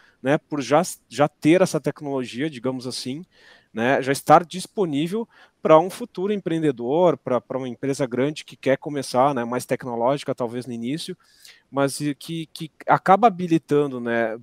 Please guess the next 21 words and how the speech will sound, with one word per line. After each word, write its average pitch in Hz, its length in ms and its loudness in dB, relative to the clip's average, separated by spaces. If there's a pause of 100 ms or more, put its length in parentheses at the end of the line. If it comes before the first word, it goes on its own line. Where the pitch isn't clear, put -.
bastante 123 1120 -4
esse 123 340 -8
tipo 135 300 -16
de, - 80 -18
esse 123 180 -8
tipo 131 180 -18
de 127 100 -16
questão. 117 440 -6 (560)
É, 131 200 4
como 175 180 -2
é 240 60 4
que - 60 -10
tá 320 120 4
no 311 100 0
Brasil 196 380 2
essa 185 180 -2
corrida, 139 560 -2
assim? 127 280 -10
Como 127 180 -8
é 143 80 -2
que, 214 500 -6